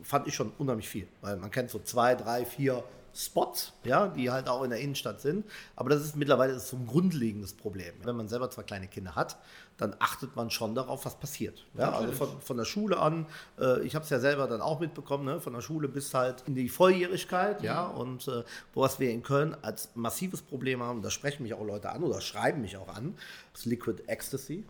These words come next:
Speaker 1: ja, also
Speaker 2: Mhm.
Speaker 1: die K-O-Pillen im Laden. Ganz massives Problem. Und, äh, das hab ich zu meiner Zeit zum Beispiel gar nicht gekannt, ja, und,
Speaker 2: Nee.
Speaker 1: äh, wenn, wenn du das dann heute hörst und siehst, und wir, wir sind ja jetzt hier auch nun mal so in der Altstadt, wird dann halt viel gefeiert und dann denkt man halt,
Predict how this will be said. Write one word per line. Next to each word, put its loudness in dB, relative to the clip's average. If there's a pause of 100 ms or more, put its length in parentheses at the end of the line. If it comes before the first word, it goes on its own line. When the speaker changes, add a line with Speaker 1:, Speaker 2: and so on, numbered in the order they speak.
Speaker 1:
ja, -4
also -4
Speaker 2:
Mhm. -4
Speaker 1:
die -6
K-O-Pillen 4
im -6
Laden. 2 (360)
Ganz 6
massives -2
Problem. -6
Und, 0
äh, -2
das -6
hab -2
ich -12
zu -8
meiner -2
Zeit -4
zum -12
Beispiel -10
gar -4
nicht -6
gekannt, -6
ja, -6
und, -10
Speaker 2:
Nee. 0
Speaker 1:
äh, -6 (380)
wenn, 0
wenn -2
du -6
das -6
dann -2
heute -2
hörst 0
und -8
siehst, -2
und -8
wir, -8
wir -8
sind -8
ja 0
jetzt -4
hier -4
auch 0
nun -4
mal -6
so -6
in -8
der -6
Altstadt, 0 (400)
wird 2
dann 6
halt 4
viel 2
gefeiert 2
und -4
dann -2
denkt -2
man 0
halt, 0